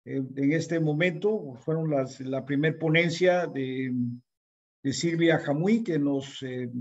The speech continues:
pues, eh, nos presentó, eh, algo. Me gustó muchísimo cuando habla del discurso de la autoridad planteado por, por Todorov. Es un autor que, que hemos visto mucho en teoría del lenguaje,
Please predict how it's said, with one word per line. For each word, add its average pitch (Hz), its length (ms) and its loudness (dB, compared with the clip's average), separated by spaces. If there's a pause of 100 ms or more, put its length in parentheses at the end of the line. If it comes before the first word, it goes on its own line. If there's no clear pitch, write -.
(580)
pues, 139 240 -14
eh, 147 320 0
nos 143 220 -2
presentó, 160 760 2
eh, 139 220 2
algo. 180 300 0
Me 160 120 -4
gustó 135 260 -4
muchísimo 156 800 0 (300)
cuando 139 300 4
habla 156 300 4
del 135 200 2
discurso 165 680 0
de 147 120 4
la 139 80 2
autoridad 147 560 2 (340)
planteado 139 500 2
por, 120 320 -4
por 127 180 -8
Todorov. 151 640 4 (240)
Es - 100 -20
un 143 100 -4
autor 143 400 -2
que, 120 440 0
que 135 80 -6
hemos 139 200 -2
visto 139 260 -6
mucho 139 280 -2
en 131 60 -8
teoría 135 260 0
del 143 140 2
lenguaje, 151 640 0